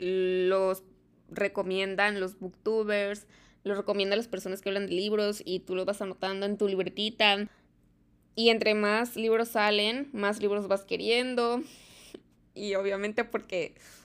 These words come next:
son historias que todo el mundo están hablando y así. Y yo me da una curiosidad por leerlos y los anoto. Pero como les digo, ahí va el detalle de el dinero, de tu capital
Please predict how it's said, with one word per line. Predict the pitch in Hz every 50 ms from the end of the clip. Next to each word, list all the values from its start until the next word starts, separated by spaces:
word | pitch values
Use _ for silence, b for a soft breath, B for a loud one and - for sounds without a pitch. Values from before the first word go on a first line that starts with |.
| B
son | _ - - 208 208
historias | 233 - - 247 233 220 226 240 233
que | 220
todo | 220 - 196
el | 196
mundo | 202 202 214
están | 208 - 220 202
hablando | 190 190 190 185 180 170 175 175 185 185
y | 180 214
así. | 214 214 - - 175 175 - - _
Y | - - 214 208 190 175 175
yo | 196 208 226 247 240
me | 220 208 185
da | 185 196
una | 202 214 214
curiosidad | - 226 202 208 202 175 175
por | - 214 202
leerlos | 190 175 170 175 180 - 220 226 240 - -
y | 190 180 160 - - - _
los | - - 185 -
anoto. | 185 175 170 165 - - 208 - - _ _ _ -
Pero | 220 208 208 208
como | 208 208 202
les | 202 196 196 185 185
digo, | 190 196 190 185 196 - _ _ _ _
ahí | - 196 196 196
va | 196 196
el | 202 208
detalle | 214 208 - - 214 208 214 208 202 - 202 202 220 - - _ _
de | - 202 196 196 196 180 175 - - _ _ _ _ _ _ _ _ _ _ _ _
el | - - 214 214 208
dinero, | 208 202 196 202 202 208 - 131 139 139 - - _ _ _ _ _ _ _ _ -
de | 202 196 208 202
tu | 214 214
capital | - 202 190 - - - - 196 196 202 208 220 -